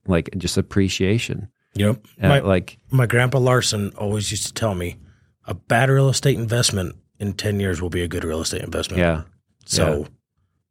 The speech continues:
Speaker 2: keep
Speaker 1: So,
Speaker 2: in mind.
Speaker 1: so it, and if you're, if the option, I mean, if you have other options, you can live with family or whatever, but, like, life's too short to try and time it and to try and sacrifice so much to just get a,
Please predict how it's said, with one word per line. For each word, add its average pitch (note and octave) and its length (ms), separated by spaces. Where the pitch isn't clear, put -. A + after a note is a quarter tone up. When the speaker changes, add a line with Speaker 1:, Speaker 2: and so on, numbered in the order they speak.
Speaker 2:
keep F#2+ 140
Speaker 1:
So, G2 120
Speaker 2:
in G2 60
mind. E2 260
Speaker 1:
so - 160
it, A2+ 360
and A2 340
if A#2 200
you're, G#2+ 220
if A2 160
the G#2+ 160
option, C#3+ 640
I A2 80
mean, A2+ 140
if G#2+ 140
you C#3+ 60
have C#3 140
other A2+ 200
options, F#2+ 440
you F2+ 40
can F2+ 160
live F2 120
with E2 120
family A2+ 400
or F#2 120
whatever, F#2 440
but, F2 200
like, F#2 320
life's G#2 340
too C3 220
short F2+ 400
to - 100
try F#2+ 220
and F#2 160
time F2+ 260
it F2 220
and F#2+ 160
to F#2 80
try F#2 260
and F2+ 160
sacrifice F2 600
so F#2 200
much F2+ 500
to F#2 120
just E2+ 400
get G#2+ 220
a, F#2 200